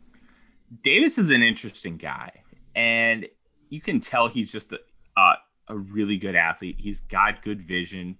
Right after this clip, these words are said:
but sometimes that vision kinda is deceiving because he gets a little too lenient or, uh, leans too heavily on it, and he watches, uh, the back or the backfield just a little too much, and then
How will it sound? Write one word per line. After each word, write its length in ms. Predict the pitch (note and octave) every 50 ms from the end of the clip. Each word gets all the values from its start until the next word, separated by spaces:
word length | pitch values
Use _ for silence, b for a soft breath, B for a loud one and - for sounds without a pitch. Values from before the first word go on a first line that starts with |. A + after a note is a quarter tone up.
| _ _
but 240 | G2+ G2 F2+ - _ -
sometimes 560 | - - - B2+ - - E3 D3+ D3 C3+ - -
that 220 | - G#2 G#2 - F2+
vision 380 | F#2 G2+ G2 F#2+ G#2+ G#2 G2+
kinda 380 | - - G#2 F#2+ F#2+ G2 F2+ E2 - _ _
is 160 | - G2 F2+ -
deceiving 640 | - F#2+ - - G#2 G2+ G2 A2 G#2+ G#2+ A2 b b b b b _
because 260 | A2+ - - A#2 G#2
he 80 | A2 G2
gets 200 | A2 G#2 - A#2
a 40 |
little 480 | G2 F#2+ G2 G2 G2 F#2+ F#2 F2 - - _ _ _ _ _ _ _ _ _ _ _ _ _
too 920 | - - - - - D3+ E3 F#3 G3+ A3+ A#3 A#3+ A#3+ A#3+ A#3+ B3+ B3 A3+ - _ _ _ _ _ _ _ _ - - -
lenient 680 | F3 F3 G#3 G#3 G#3 G#3+ G#3+ A3 A3+ A#3 A#3 A3+ - - -
or, 300 | - C#3 B2+ A#2 - -
uh, 220 | - A#2 G2+ - - - _ -
leans 320 | A2+ B2 C3+ D3 C#3 -
too 140 | - - D#3+
heavily 360 | B2+ A2 A#2+ B2 B2+ C3 C3
on 180 | A#2+ A#2+ B2 B2
it, 80 | A2+ -
and 160 | - A2 A2+
he 100 | A#2+ A#2
watches, 680 | G#2+ F2+ F2 F#2 F#2+ G2 - - A2 G#2 G2+ F#2+ - b b b b b b - E2
uh, 180 | E2+ F2 - - -
the 140 | F#2+ G#2 F2
back 380 | D#2+ E2+ E2 E2+ F2 - - _ _ _ _ -
or 160 | G2+ G2+ G2 F#2
the 80 | F2+
backfield 420 | E2+ E2 E2 - - F#2+ F2+ E2+ D#2+
just 180 | E2+ - -
a 40 | E2+
little 280 | D#2+ D#2+ E2+ E2+ F#2 F2+
too 180 | - - G2
much, 420 | F#2 F2 E2 E2+ F2 - - - _ _ _ _
and 160 | F2+ F2+ F2+
then 220 | F2 E2+ E2+ E2